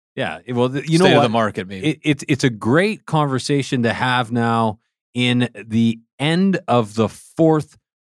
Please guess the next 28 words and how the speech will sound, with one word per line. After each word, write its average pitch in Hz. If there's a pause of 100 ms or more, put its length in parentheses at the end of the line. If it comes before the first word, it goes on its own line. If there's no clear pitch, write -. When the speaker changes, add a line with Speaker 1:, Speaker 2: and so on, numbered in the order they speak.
Speaker 1:
quarter. 147
And 139
if 175
you 392
can 214
believe 127
it, 82 (460)
I'm 139
just 131
looking 127
at 104
the, 101 (180)
the, 95 (140)
the 101
calendar 143
right 98
now. 104
It's -
the 113
twenty-fourth - (260)
of, 107
uh, 107
November 110
when 101
we're 98
recording 107
this. 85
Speaker 2:
Yes. 98